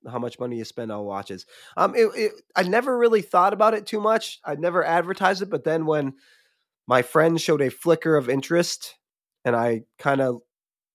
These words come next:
let him into my watch world a little bit, and I could tell his reaction was, even over text, I could tell, like,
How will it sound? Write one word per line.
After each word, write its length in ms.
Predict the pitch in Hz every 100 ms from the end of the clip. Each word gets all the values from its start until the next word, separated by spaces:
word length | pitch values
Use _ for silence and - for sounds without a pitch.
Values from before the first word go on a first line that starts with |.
| _ _ _ _ -
let 180 | 131
him 100 | 131
into 220 | 127 143 131
my 180 | 127
watch 380 | 120 123 135 -
world 220 | 175 196
a 40 | 180
little 220 | 196 208
bit, 260 | 214 226 156
and 260 | 143 131 _ _ _ _ _ _ -
I 80 |
could 300 | 131 143 117
tell 480 | - 143 131 139 135
his 260 | 139 123 117
reaction 600 | 127 110 110 - 143 143
was, 300 | 131 117 - _ _ _ _ _ _ _ _ _ _
even 200 | 214 202
over 220 | 165 143 139
text, 500 | - 196 - - 139
I 80 |
could 200 | 135 139
tell, 220 | - 135 131
like, 220 | 107